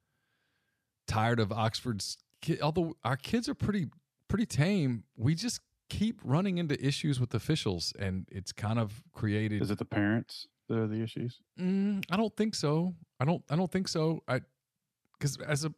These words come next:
Speaker 1: as a group, the Oxford parents are pretty,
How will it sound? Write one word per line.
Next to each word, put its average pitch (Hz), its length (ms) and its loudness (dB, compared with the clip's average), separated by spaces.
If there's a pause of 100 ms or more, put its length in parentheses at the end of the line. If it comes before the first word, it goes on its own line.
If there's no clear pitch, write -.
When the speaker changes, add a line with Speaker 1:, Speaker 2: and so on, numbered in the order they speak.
(260)
Speaker 1:
as 143 160 0
a 151 60 0
group, 165 420 4 (320)
the 120 120 -2
Oxford 139 640 -4
parents 123 420 2
are 95 80 -2 (280)
pretty, 156 300 0